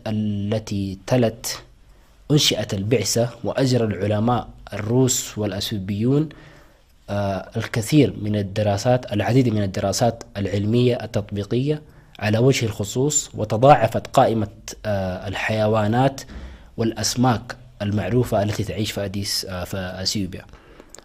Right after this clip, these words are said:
وقال أيضًا و-، وزير الابتكار والتكنولوجيا، آه، بلة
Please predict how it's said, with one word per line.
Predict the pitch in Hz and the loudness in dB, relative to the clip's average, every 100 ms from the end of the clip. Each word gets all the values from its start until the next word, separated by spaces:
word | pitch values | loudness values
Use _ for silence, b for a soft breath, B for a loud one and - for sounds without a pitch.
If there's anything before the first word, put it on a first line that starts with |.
| b b b | b b b
وقال | 117 107 139 147 135 | -4 0 2 4 4
أيضًا | 123 127 117 120 120 | 2 0 0 0 0
و-، | 95 90 98 101 107 107 | -2 -4 -4 -4 -4 -2
وزير | 104 120 110 | 2 4 4
الابتكار | 101 98 95 92 90 90 92 - 76 101 - 104 113 104 | 0 -2 -4 -4 -6 -8 -12 -12 -12 -12 -10 -6 0 0
والتكنولوجيا، | 98 - 104 - 113 107 98 101 117 - - - - | 0 -6 -8 -4 -4 -2 -4 -2 -4 -6 -20 -20 -14
آه، | 98 92 90 | -10 -8 -8
بلة | 90 98 101 | -6 -4 -4